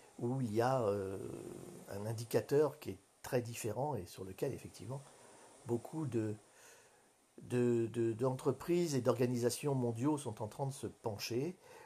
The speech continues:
Au lieu d'avoir le P I B, le produit intérieur brut, hein, qui est l'élément de base de toute l'économie mondiale, eh bien, ils ont créé le bonheur.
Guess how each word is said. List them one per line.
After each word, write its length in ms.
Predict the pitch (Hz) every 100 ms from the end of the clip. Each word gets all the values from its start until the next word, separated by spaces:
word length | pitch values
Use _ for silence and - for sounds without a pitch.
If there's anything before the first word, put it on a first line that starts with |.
| -
Au 60 | 117
lieu 140 | 180
d'avoir 320 | 156 131 160
le 80 | 113
P 240 | 107 -
I 140 | 107 107
B, 240 | 123 185
le 80 | 117
produit 400 | - 110 117 147
intérieur 560 | - 107 - 104 101 92
brut, 340 | 101 160 180
hein, 120 | 101 104
qui 140 | -
est 120 | 95 - - - - - _ -
l'élément 560 | 107 110 131 120 123 131
de 160 | 110
base 380 | 107 120 139 120
de 80 | 104
toute 260 | - 139 117
l'économie 520 | 113 117 107 107 107
mondiale, 540 | 98 101 123 170 202 - - - - - -
eh 80 | -
bien, 280 | 123 175 180
ils 240 | 139 120
ont 120 | 143
créé 320 | 135 131 165 160
le 100 | 110
bonheur. 800 | 110 156 165 127 101 101 -